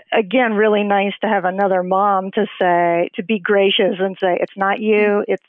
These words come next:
Speaker 1: the
Speaker 2: Yes.
Speaker 1: kids."
Speaker 2: Yes.
Speaker 1: Um,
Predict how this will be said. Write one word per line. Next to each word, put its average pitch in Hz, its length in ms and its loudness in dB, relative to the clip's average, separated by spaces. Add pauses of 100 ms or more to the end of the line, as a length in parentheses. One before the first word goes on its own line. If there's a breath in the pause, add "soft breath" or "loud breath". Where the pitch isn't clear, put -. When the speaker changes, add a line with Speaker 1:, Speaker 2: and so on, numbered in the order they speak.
Speaker 1:
the 226 60 -6 (100)
Speaker 2:
Yes. 214 520 2
Speaker 1:
kids." 214 100 -12 (760 loud breath)
Speaker 2:
Yes. 175 460 0
Speaker 1:
Um, 175 200 -14